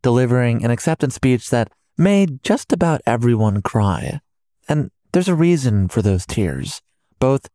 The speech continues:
from within him and the audience watching. I think you'll understand that reason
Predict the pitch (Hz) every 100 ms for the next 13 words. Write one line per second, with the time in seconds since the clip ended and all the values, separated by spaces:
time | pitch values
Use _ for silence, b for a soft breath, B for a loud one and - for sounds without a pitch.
0 | _ - 123 117 123 131 113 135 127 117
1 | - 110 110 107 - _ 117 107 110 113
2 | 107 101 - 113 110 - 73 65 - _
3 | _ _ _ _ _ - 135 117 - -
4 | 123 117 113 - 110 107 101 101 85 101
5 | 101 104 98 95